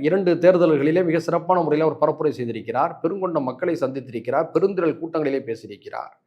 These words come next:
பெருவாரியான வாக்குகள் வித்தியாசத்திலே சட்டமன்ற தொகுதியிலே திருவல்லிக்கேணியிலே வென்றிருக்கிறார். விளையாட்டுத்துறை அமைச்சராக இருந்து அடுத்தடுத்து பல்வேறு பணிகளை சிறப்பாக முன்னெடுத்துக் கொண்டிருக்கிறார்.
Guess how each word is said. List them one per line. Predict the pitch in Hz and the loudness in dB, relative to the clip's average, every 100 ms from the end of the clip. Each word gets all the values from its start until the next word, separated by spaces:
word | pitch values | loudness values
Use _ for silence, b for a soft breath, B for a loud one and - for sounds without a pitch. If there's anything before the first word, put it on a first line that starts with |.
| _ - | _ 6
பெருவாரியான | 196 254 254 233 | 8 12 12 12
வாக்குகள் | 208 196 190 196 | 10 8 6 2
வித்தியாசத்திலே | 175 165 190 180 156 160 180 | 2 4 4 4 2 0 0
சட்டமன்ற | 170 - 180 156 | 0 0 -2 0
தொகுதியிலே | 147 139 147 160 | -2 0 0 -2
திருவல்லிக்கேணியிலே | 143 165 156 131 127 | -2 -2 -2 -2 -2
வென்றிருக்கிறார். | 143 113 110 98 98 120 - 135 | -2 -2 -6 -8 -8 -8 -8 0
விளையாட்டுத்துறை | 185 208 196 185 165 | 4 4 4 0 2
அமைச்சராக | 151 156 156 139 | 0 0 0 0
இருந்து | 151 175 | 0 2
அடுத்தடுத்து | 143 180 185 180 175 | 2 2 -4 -6 0
பல்வேறு | 160 160 170 151 | 2 2 2 0
பணிகளை | 135 151 143 165 | -2 -2 -2 -2
சிறப்பாக | 160 175 - 156 | -4 -4 0 0
முன்னெடுத்துக் | 143 143 131 | -2 -6 -8
கொண்டிருக்கிறார். | 117 101 95 - - 71 - | -10 -12 -14 -10 -6 -6 -6